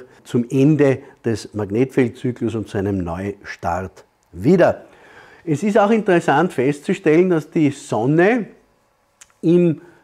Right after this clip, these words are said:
im Inneren, in den sogenannten Konvektionsgebieten, also unter der Photosphäre Richtung Zentrum dann hin, dass es hier auch große Strömungen gibt, so ähnlich wie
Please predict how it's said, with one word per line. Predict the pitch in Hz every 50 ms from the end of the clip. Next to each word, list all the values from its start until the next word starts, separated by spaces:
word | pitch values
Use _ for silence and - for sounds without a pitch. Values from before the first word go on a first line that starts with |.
| _ _ _ _
im | - 143 143 131 127 -
Inneren, | 160 185 240 277 254 180 156 151 143
in | 143 139 139
den | 147 139 131
sogenannten | 135 - 151 143 147 143 139 139 139 139 - - 131 120 -
Konvektionsgebieten, | - 139 135 131 123 127 117 113 - - - 123 120 151 247 294 285 - - - 139 - - 147 143 147 147 - 135
also | 127 120 139
unter | - 202 175 202 196 202 170 156
der | 156 131 117
Photosphäre | - - 131 131 - 110 104 - - - - 110 110 120 143 151 170 160 160 - - - - - _
Richtung | - 110 139 160 143 - - - 143 131 123 113 - - - _ _ - - _
Zentrum | - 135 120 131 160 - - 185 185 180 175
dann | 185 170 165 170
hin, | 147 165 175 185 190 185 185 - - - _
dass | - 151 139 -
es | 175 156 -
hier | - - 196 180 160 - 123
auch | 131 160 202 202 - - -
große | - 120 131 151 156 151 - - 160 143 135 - - - _
Strömungen | - - - - - 120 113 135 143 151 170 170 147 139 139 131 127 120 117
gibt, | - 190 - - - -
so | - - 147
ähnlich | 131 127 143 190 196 190 175 -
wie | 143 147 160 165 156 -